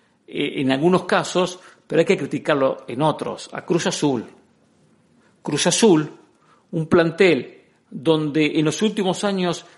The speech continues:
trató de darle más calidad con la llegada de algunos jugadores, llegan y se van, eh, con una facilidad, sin un espacio de, de adaptación lógico, que también llama mucho la atención,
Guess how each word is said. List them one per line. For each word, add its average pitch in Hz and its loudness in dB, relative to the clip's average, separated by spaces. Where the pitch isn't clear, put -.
trató 202 2
de 202 6
darle 185 2
más 185 2
calidad 180 0
con 160 -2
la 160 0
llegada 165 -2
de 170 0
algunos 170 0
jugadores, 175 0
llegan 208 2
y 156 0
se 160 -2
van, 139 -2
eh, 147 -8
con 165 2
una 233 4
facilidad, 156 -2
sin - -2
un 202 2
espacio - -2
de, 151 0
de 156 0
adaptación 151 0
lógico, 151 2
que - -12
también 185 0
llama 180 0
mucho 180 -4
la 143 2
atención, 131 -2